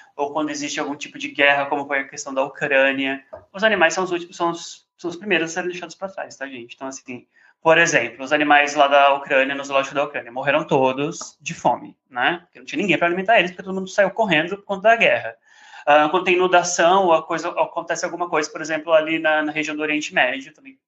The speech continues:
todos os animais morrem, né? Obviamente, não é por culpa da galera que trabalha com esses animais, não é culpa dos veterinários, não é por culpa dos biólogos, mas eles têm que sair daquele meio ali porque eles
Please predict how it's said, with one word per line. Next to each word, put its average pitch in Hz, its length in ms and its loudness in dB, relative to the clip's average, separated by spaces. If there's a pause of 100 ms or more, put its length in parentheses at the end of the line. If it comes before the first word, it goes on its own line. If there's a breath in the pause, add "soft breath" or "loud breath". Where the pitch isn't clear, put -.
(120)
todos 143 280 0
os 165 40 0
animais 165 320 0
morrem, 120 380 2 (240)
né? 131 240 0 (400 loud breath)
Obviamente, 220 640 2
não 196 140 4
é 180 40 4
por 185 200 -6
culpa 180 460 4 (100)
da 165 120 4
galera 160 260 4
que - 80 -18
trabalha 160 320 2
com 170 220 -12
esses 170 200 -12
animais, 165 520 -2
não 120 80 -16
é 120 40 -18
culpa 139 220 -20
dos - 200 -20
veterinários, 147 580 0
não 156 140 0
é 147 80 4
por 147 180 -14
culpa - 220 -18
dos - 140 -20
biólogos, 151 480 2
mas 175 140 -8
eles 170 140 -10
têm 160 120 -10
que 151 60 -10
sair 180 140 -2
daquele 170 240 -8
meio 180 240 0
ali 170 180 -2
porque 190 160 -12
eles 220 140 -10